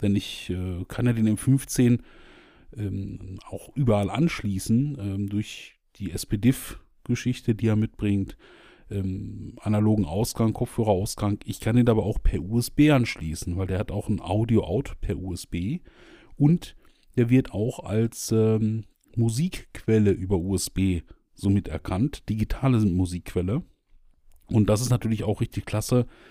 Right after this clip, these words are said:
Das heißt, wenn ich schon zu Hause im Besitz einer hochwertigen Anlage bin, dann nutze ich vielleicht den, ja, den M fünfzehn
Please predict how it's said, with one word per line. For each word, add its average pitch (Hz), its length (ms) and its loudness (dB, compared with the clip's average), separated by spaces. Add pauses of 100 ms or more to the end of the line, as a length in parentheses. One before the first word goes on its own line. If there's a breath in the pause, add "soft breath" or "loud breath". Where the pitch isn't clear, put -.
(220 loud breath)
Das - 180 -8
heißt, 107 300 0 (180)
wenn 107 140 4
ich - 300 -2
schon 107 260 2
zu - 160 -4
Hause 110 260 0
im 107 60 6
Besitz 101 320 -2
einer 95 160 -2
hochwertigen 104 500 -2
Anlage 107 360 0
bin, 101 260 0 (400 loud breath)
dann 98 160 0
nutze 110 260 -2
ich - 120 -8
vielleicht 98 420 0
den, 82 300 -4 (1040 soft breath)
ja, 95 180 0
den 90 340 0 (140)
M 101 140 -6
fünfzehn 120 800 2